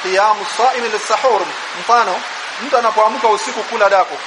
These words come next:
hiyo ni dalili ya kuwa ameazimia kufunga. Au kujiandaa mambo ya kufunga, "Wa in lam yakum," amejiandaa kuwa kesho yake atafunga, lakini hajaamka,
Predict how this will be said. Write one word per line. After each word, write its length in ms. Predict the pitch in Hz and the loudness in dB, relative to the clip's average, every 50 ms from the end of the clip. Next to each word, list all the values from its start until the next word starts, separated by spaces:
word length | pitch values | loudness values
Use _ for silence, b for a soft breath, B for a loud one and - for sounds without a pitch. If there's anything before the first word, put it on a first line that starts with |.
| - - - - - | -12 -12 -12 -10 -6
hiyo 120 | 240 240 | -6 -4
ni 80 | 220 202 | -2 0
dalili 300 | 208 208 208 233 220 202 | 0 0 0 0 0 0
ya 80 | 185 | 0
kuwa 160 | 185 233 226 | 2 2 2
ameazimia 480 | 202 190 185 180 175 175 185 185 196 180 | 2 4 2 0 0 -2 -6 -4 -4 -4
kufunga. 380 | 170 165 156 - 175 165 143 123 - - - - - - - - - - - - - - - - - - - - - - - - - - - - - - - - - - - - - - - - - - - - - | -4 -4 -6 -8 -8 -6 -6 -6 -8 -8 -10 -12 -12 -12 -12 -12 -12 -12 -12 -12 -12 -12 -12 -12 -12 -12 -12 -12 -12 -12 -12 -12 -12 -12 -12 -12 -12 -12 -12 -12 -12 -12 -12 -12 -12 -12 -12 -12 -12 -12 -8 0 2
Au 400 | 202 247 277 269 269 269 262 269 - - - - - - - - - - | 4 6 6 6 4 2 0 -4 -6 -10 -10 -12 -12 -12 -12 -12 -10 -8
kujiandaa 840 | - 214 208 - 214 214 214 208 208 208 220 214 214 214 214 240 233 | -6 -6 -4 0 2 6 6 6 6 4 4 4 4 4 4 2 2
mambo 240 | 214 202 196 190 190 | 2 2 2 2 4
ya 80 | 190 - | 2 2
kufunga, 400 | - 196 - 202 214 196 185 170 - - - - - - - - - - - - - - - - - - - - - - - | 0 -4 -6 -4 0 2 2 0 0 -4 -10 -12 -12 -12 -12 -12 -12 -12 -12 -12 -12 -12 -12 -12 -12 -12 -12 -14 -10 -2 2
"Wa 140 | 175 196 | 2 2
in 140 | 208 202 202 202 | 2 2 2 0
lam 200 | 214 208 202 190 | 0 0 0 -2
yakum," 240 | 180 - - 175 156 143 147 | -4 -4 -4 -6 -4 -2 -2
amejiandaa 540 | 170 185 185 185 185 196 190 196 202 226 208 | 0 0 -2 0 2 2 2 2 2 0 0
kuwa 200 | - 220 220 - | 0 0 -2 0
kesho 220 | - 185 - - | -2 -2 -2 0
yake 160 | 190 185 - 190 | 0 0 0 -2
atafunga, 440 | 165 156 151 - 196 214 233 220 190 | -4 -4 -4 -4 -6 -6 -2 0 0
lakini 240 | 180 165 - 196 175 | 0 0 -2 -4 -4
hajaamka, 500 | 156 147 151 147 143 180 - 185 180 | -2 0 0 0 0 -2 -2 -2 -2